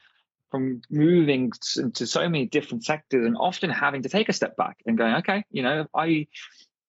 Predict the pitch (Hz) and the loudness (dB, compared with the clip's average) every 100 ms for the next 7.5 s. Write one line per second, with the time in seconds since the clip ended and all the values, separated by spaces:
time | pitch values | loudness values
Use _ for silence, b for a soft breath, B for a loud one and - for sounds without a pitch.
0 | _ - 254 233 220 151 - - - 113 | _ -20 -20 -14 -6 -4 -4 -10 -6 -4
1 | 117 135 123 - 170 127 123 143 143 151 | 2 2 2 2 4 4 4 2 2 2
2 | 139 131 127 - 123 135 - - - - | 2 0 0 0 0 0 -6 -10 -12 -6
3 | 117 113 - 117 117 107 110 120 120 110 | -6 -4 0 2 2 0 0 0 -2 -4
4 | 110 110 104 104 104 117 180 120 107 104 | -4 -4 -6 -4 -2 -2 -2 0 0 0
5 | 107 113 107 110 - - - 87 98 110 | 0 0 0 -2 -4 -4 -2 -2 -4 -2
6 | 110 110 131 127 - 113 110 - 107 110 | 0 2 0 -2 0 2 2 0 0 0
7 | 170 190 151 127 117 | 2 2 2 0 -2